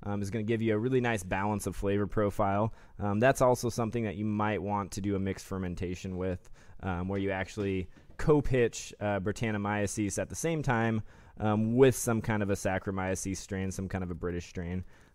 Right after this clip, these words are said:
Um, I think will go really well with it. So, um, yeah, so that is our beer of the week. Um, let us know if you have fermented with some, uh, Brett,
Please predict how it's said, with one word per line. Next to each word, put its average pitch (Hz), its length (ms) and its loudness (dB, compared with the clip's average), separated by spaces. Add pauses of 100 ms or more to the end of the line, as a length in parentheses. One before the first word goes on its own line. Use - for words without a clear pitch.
(120)
Um, 90 160 -2
I 90 80 -2
think 92 240 -4
will 90 80 -4
go 90 320 0 (300)
really 139 320 6
well 92 240 0
with 76 140 -8
it. 78 200 -6
So, 57 320 -12 (640)
um, 101 260 0
yeah, 170 160 4
so 127 200 0
that 156 260 4
is 165 320 4
our 135 320 4
beer 135 320 8
of 143 320 6
the 139 80 4
week. 156 400 2 (340)
Um, 127 800 2
let 147 160 8
us 160 180 4
know 147 300 2
if 123 180 0
you 131 200 4
have 113 260 2
fermented 110 400 -2
with 107 220 2
some, 101 300 -2
uh, 95 300 0 (140)
Brett, 107 440 2